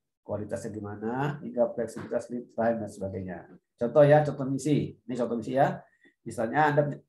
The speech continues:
Anda punya usaha, misi Anda gitu, menyediakan produk sesuai permintaan pasar dan terus berkembang menjadi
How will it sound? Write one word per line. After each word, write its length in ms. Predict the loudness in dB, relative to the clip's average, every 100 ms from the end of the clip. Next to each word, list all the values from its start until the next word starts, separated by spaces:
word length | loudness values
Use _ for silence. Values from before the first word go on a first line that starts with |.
| _ _
Anda 160 | -6
punya 160 | -4 -4
usaha, 180 | -2 -2 -2
misi 160 | -8 -4
Anda 160 | -2
gitu, 160 | -2 -2
menyediakan 560 | 0 2 4 4 0
produk 320 | 4 2 2 -4
sesuai 400 | -4 -2 -2 -2
permintaan 320 | -2 -4 0
pasar 560 | 2 6 6 6 2 -12 _ _ _ _ _ -2
dan 140 | -2
terus 160 | -2 -4
berkembang 480 | -2 -2 4 4 4
menjadi 160 | -4